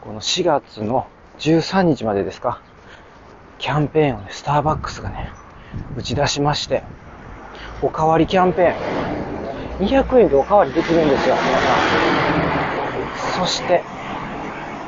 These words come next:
そしてですね、あのー、オーツミルクラテがまた再登場しました。もう一年ね、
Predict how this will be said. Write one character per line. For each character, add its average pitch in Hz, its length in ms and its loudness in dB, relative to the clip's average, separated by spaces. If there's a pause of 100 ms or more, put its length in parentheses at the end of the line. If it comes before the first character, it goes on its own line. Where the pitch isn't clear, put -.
(400)
そ 180 80 -4
し - 140 -6
て 220 140 4
で 127 100 4
す - 140 -16
ね、 107 340 -6 (140)
あ 107 120 -10 (1700)
の 175 80 2
ー、 - 20 2
オ 240 100 0
ー - 40 -16
ツ 233 140 -4
ミ 220 120 4
ル 202 100 0
ク - 120 -4
ラ 175 120 -2
テ 117 160 -8
が 92 200 -8 (720)
ま 185 140 -4
た 151 80 -6
再 196 240 2
登 202 200 6
場 127 100 2
し - 100 -6
ま 143 120 2
し - 100 -6
た。 101 160 -4 (800)
も 147 80 2
う - 20 6
一 196 180 -2
年 208 300 4
ね、 208 180 0